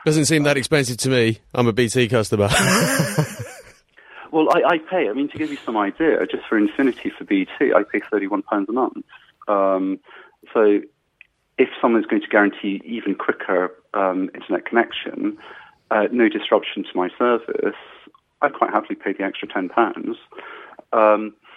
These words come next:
Speaker 2: the, the, the other thing is that, um, the acquisitions they've been making, I, I went through with the finance director on this quite, quite closely.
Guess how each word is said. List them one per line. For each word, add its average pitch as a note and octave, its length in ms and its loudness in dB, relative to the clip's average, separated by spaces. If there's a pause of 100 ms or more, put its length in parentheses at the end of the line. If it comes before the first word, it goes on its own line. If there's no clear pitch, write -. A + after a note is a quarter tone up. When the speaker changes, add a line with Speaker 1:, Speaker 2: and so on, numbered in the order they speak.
(260)
Speaker 2:
the, C#3 200 2
the, C3 200 4
the C3+ 60 6
other C3 220 2
thing A#2+ 220 0
is F2+ 220 2 (160)
that, G#2 240 -2 (520)
um, G2 320 0 (640)
the A#2+ 120 2
acquisitions A2+ 560 0
they've F#2+ 120 0
been G2 140 2
making, A#2+ 600 2
I, G#2 80 4
I G#2 120 2
went G#2 280 0
through F#2+ 260 -6
with F#2+ 100 -8
the - 140 -20
finance F#2 340 -4
director F2+ 320 -2
on F2+ 180 -6
this F2 220 -2 (220)
quite, - 220 -4
quite - 240 -4
closely. - 600 0